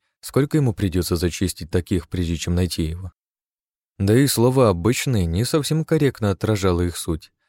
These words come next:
Закрытая аномалия легко могла содержать в себе опасности,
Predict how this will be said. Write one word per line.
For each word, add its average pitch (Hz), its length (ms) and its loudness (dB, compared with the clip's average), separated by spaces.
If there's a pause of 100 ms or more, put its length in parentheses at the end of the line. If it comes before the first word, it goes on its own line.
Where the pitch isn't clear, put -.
(220)
Закрытая 120 600 2
аномалия 113 500 2
легко 101 300 -2
могла 101 280 0
содержать 92 520 -2
в 82 80 -12
себе 87 260 -2
опасности, 87 680 -2